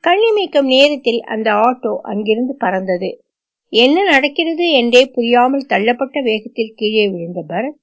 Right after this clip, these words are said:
சட்டென்று தன்னை சுற்றி என்ன நடக்கிறது என்று புரிந்து கொண்டான். அதாவது புரிந்து கொள்ள முயன்றான். இதற்குள் கூட்டம் கூடிவிட்டது. "எம்மா ரத்தம் பாரு, யாருன்னா ஆஸ்பத்திரி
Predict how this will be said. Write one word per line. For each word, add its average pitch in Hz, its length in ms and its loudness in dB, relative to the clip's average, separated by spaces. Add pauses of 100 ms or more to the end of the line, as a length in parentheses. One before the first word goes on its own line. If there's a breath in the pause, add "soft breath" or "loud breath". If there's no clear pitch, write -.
(320)
சட்டென்று 311 600 0
தன்னை 220 300 0
சுற்றி 254 380 -6
என்ன 247 240 0
நடக்கிறது 285 680 -4
என்று 208 240 -2
புரிந்து 202 320 -6
கொண்டான். 175 480 -6 (300)
அதாவது 277 560 2
புரிந்து 220 340 -4
கொள்ள 269 280 0
முயன்றான். 214 640 -2 (100)
இதற்குள் 214 540 -6
கூட்டம் 262 460 -4
கூடிவிட்டது. 220 640 -4 (400)
"எம்மா 156 380 -8
ரத்தம் 180 360 -2
பாரு, 254 500 4 (240)
யாருன்னா 185 420 -2
ஆஸ்பத்திரி 254 760 0